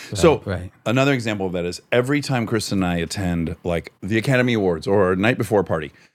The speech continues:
Speaker 2: the week leading up to the thing, I am telling myself, everyone there is gonna look at me and go, "Why did they let this guy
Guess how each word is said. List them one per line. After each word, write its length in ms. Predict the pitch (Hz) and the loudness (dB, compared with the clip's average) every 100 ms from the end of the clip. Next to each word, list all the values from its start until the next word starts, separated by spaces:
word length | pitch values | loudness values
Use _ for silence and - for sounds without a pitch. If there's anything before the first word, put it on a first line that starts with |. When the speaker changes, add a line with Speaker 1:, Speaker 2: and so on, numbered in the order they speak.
| _ _ - | _ _ 0
Speaker 2:
the 120 | 123 | 2
week 340 | 123 156 180 147 | 4 2 0 0
leading 400 | 143 147 135 123 | 0 2 2 4
up 220 | 160 - | 2 0
to 260 | - 120 98 | 0 0 0
the 160 | - 95 - _ - | -2 -4 -4 _ -8
thing, 440 | 107 90 87 - - | -4 -2 -4 -6 0
I 320 | 107 113 113 | 2 2 0
am 160 | 107 104 | -2 -4
telling 320 | 123 120 123 | -2 0 2
myself, 480 | 104 101 - 87 82 _ - | 0 0 0 0 -2 _ 0
everyone 540 | 117 123 147 139 120 107 | 2 4 2 4 2 4
there 160 | 107 | 4
is 100 | 107 | 2
gonna 200 | 87 90 | 2 2
look 220 | 85 92 110 | 4 4 2
at 80 | |
me 120 | - 92 | 2 2
and 80 | 87 | 4
go, 100 | 82 | 4
"Why 300 | 80 110 160 | 4 4 4
did 140 | 165 | 4
they 160 | 151 147 | 4 4
let 220 | 127 127 | 4 0
this 200 | 117 - | -2 0
guy 320 | 117 104 95 | 0 0 -2